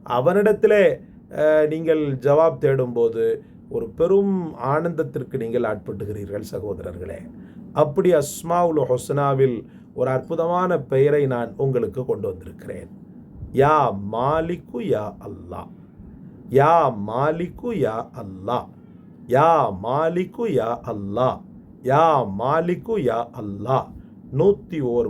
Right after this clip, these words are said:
முறை இதை உச்சாடனம் செய்யுங்கள். நூத்தி ஓர் முறை, அல்ஹம்துலில்லாஹ். முன்பின்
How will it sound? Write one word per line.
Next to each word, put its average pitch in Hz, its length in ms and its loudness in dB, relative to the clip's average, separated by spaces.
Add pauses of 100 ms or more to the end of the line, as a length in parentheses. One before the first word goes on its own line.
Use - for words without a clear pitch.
முறை 143 180 2 (140)
இதை 131 120 2 (100)
உச்சாடனம் 131 640 -2
செய்யுங்கள். 92 420 -12 (1800)
நூத்தி 190 320 4 (100)
ஓர் 113 180 4
முறை, 139 180 4 (200)
அல்ஹம்துலில்லாஹ். 117 800 -4 (1700)
முன்பின் 185 460 4